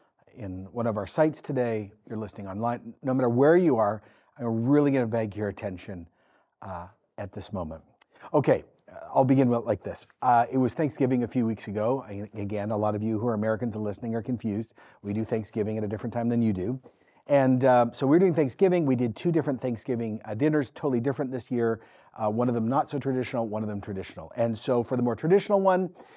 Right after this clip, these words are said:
uh, my wife bought a turkey. She was actually using my car that day. She had one of those sort of fabric grocery bags, and so she brought a turkey home and all sorts of other things. It was great. And so she came home, we unloaded the groceries, my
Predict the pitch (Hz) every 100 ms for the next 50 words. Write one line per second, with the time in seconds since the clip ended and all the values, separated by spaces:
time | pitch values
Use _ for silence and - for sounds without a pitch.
0 | - - 117 104 101 101 98 - 101 -
1 | 190 170 175 151 139 139 - - 123 107
2 | 107 104 117 101 104 101 165 151 139 120
3 | 131 123 - 117 107 107 104 98 92 90
4 | 113 98 - 120 107 107 - _ - _
5 | 165 170 170 165 151 143 135 123 110 101
6 | - 107 113 101 113 104 98 - 190 180
7 | 147 147 123 165 170 123 117 110 107 113
8 | 98 92 98 120 90 _ _ - - -
9 | - _ 123 120 110 120 104 - - 110
10 | 120 190 185 170 131 110 104 104 107 107
11 | 98 107 110 185 202 - 185 160 143 113
12 | 110 104 98